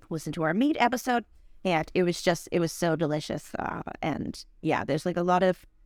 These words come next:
you know, using kind of these, these flavors that are very common in China that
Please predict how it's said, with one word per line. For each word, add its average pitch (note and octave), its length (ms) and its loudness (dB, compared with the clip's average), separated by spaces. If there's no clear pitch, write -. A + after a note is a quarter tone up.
you F#3 80 2
know, D#3 80 2
using D3+ 360 2
kind D3+ 240 0
of C#3 100 -4
these, C#3+ 460 -4
these F3 200 -6
flavors F#3+ 520 2
that E3 160 4
are D#3+ 80 0
very F#3+ 360 4
common G#3+ 460 4
in G3 120 2
China A3+ 400 4
that E3 180 0